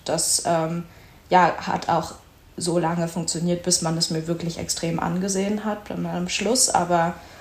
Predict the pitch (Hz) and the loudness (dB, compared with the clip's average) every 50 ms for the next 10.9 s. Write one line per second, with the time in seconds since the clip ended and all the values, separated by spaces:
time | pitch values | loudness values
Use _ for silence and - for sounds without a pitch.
0 | - - - - - - - 175 175 170 170 180 - - - 208 196 175 170 170 | -20 -20 -20 -14 -6 -2 0 0 0 0 -2 -4 -4 0 2 2 4 4 4 2
1 | 170 180 175 190 185 175 180 175 196 190 196 180 - - 175 175 175 - 175 170 | 2 0 0 0 2 2 2 2 2 2 0 -2 -4 -4 -4 -2 0 2 2 2
2 | 190 - - 160 160 151 151 160 180 214 247 254 - - - 196 196 190 185 185 | 2 2 2 2 0 2 4 6 6 6 6 4 0 -2 -2 -2 -2 0 2 4
3 | 185 - - 196 185 175 165 170 160 165 165 165 160 170 156 185 202 208 226 226 | 2 2 2 0 0 2 2 2 0 0 0 0 0 2 2 2 2 2 0 0
4 | 214 226 233 226 220 214 - - 214 214 - - 208 202 226 240 - - - - | 0 0 0 0 -2 -2 -4 -6 -6 -4 -2 0 2 2 2 2 0 -4 -6 -12
5 | - - - - - - 196 185 185 190 - - - 185 180 180 180 180 175 - | -20 -20 -20 -14 -6 -2 2 4 4 4 2 0 0 0 0 0 0 -2 -2 0
6 | - 180 185 202 220 226 - - - - 202 - - 196 202 202 202 208 214 214 | 4 6 6 6 6 4 2 -4 -4 -6 -6 -2 0 2 2 2 2 -2 -6 -8
7 | - - - - - - - - - - - - - - - - - - - - | -14 -18 -20 -20 -20 -20 -20 -20 -20 -20 -20 -20 -20 -20 -20 -20 -20 -20 -20 -20
8 | - - - - - - - 214 208 214 226 226 240 208 185 190 - - 196 214 | -20 -20 -20 -20 -10 -2 2 2 2 4 2 4 6 6 6 8 8 8 8 8
9 | 233 233 214 202 196 190 180 190 196 190 - - 202 196 220 220 233 220 - - | 6 4 4 2 2 0 0 0 -2 -2 2 4 6 6 6 6 2 0 0 0
10 | 208 208 - 214 196 190 208 202 190 - - - 202 190 185 175 180 | -2 -2 -2 -2 0 -2 -2 -2 -4 -4 0 0 0 2 2 2 2